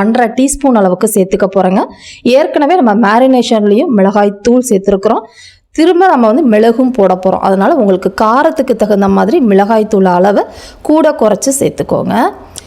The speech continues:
இப்போ இதோட பச்சை வாசனை போற அளவுக்கு நிதானமான தீயில கருகிடாம ஒரு ரெண்டு மூணு நிமிஷம்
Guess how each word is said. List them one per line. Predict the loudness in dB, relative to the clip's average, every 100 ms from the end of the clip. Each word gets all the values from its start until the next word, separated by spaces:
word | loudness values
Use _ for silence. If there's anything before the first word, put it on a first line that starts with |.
| -6 -6
இப்போ | 0 0
இதோட | 2 2 0 -2
பச்சை | -4 0 0
வாசனை | 0 0 -2 0
போற | 0 2
அளவுக்கு | 2 0 0 0
நிதானமான | 2 2 2 2 0 0 0 -2 0
தீயில | 0 0 -4 0
கருகிடாம | 2 2 2 2 0 -2 -4 -20 -20 0
ஒரு | 2 4
ரெண்டு | 2 2 2
மூணு | 2 2
நிமிஷம் | 0 0 -4